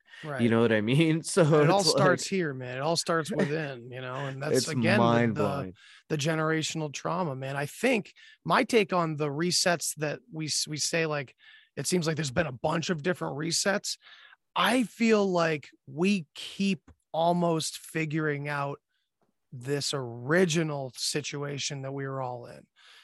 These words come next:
Speaker 1: I think no matter how many resets they try to do, that's just my take, that
Speaker 2: Right,
Speaker 1: we're
Speaker 2: like,
Speaker 1: re-,
Speaker 2: it, it just
Speaker 1: we're
Speaker 2: reaches
Speaker 1: still
Speaker 2: that
Speaker 1: getting
Speaker 2: plateau.
Speaker 1: pieces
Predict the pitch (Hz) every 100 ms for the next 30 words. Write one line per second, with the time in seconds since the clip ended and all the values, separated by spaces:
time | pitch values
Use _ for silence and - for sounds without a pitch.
0 | _ - 151 180 156 160 170 170 147 143
1 | 180 208 202 185 160 160 196 175 175 156
2 | - 151 151 - 170 147 135 120 175 151
3 | 131 - _ _ _ _ - 185 185 208
4 | 190 190 175 156 143 131 151 147 - _
5 | _ 160 151 151 208 - 190 117 127 -
6 | - 127 127 113 214 254 - 254 262 233
7 | 113 202 120 113 147 113 110 117 - 156
8 | 139 131